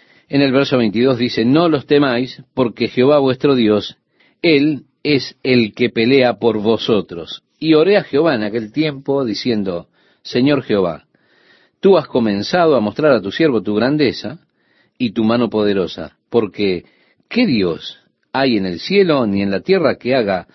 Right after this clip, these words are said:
obras y proezas como las tuyas? Pase yo, te ruego, y vea aquella tierra buena que está más allá del Jordán,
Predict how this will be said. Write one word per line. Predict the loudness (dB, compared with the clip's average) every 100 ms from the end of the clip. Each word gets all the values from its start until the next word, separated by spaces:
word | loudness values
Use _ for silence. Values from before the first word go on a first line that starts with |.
| _ _ _
obras | 2 2 0 -6 -12 -20 _
y | -4 -4
proezas | -4 -2 0 0 -2 -4 -6 -8 _ _ _ _ -2
como | 2 2
las | 0 0
tuyas? | 0 0 -6 -10 _ _ _ _ _ _ -2
Pase | 0 0 -2 0
yo, | 0 0
te | -2
ruego, | 0 0 0 -4 _ _ _ _ _
y | -2 2
vea | 2 4 2 -2
aquella | -4 -2 0 2 2
tierra | 0 2 2
buena | 2 4 4 4 0 -4 _ _ _ _ _
que | -2 -2 -2
está | -6 -2 0
más | 0 -2 -2
allá | 0 0
del | 0
Jordán, | 0 0 2 0 -4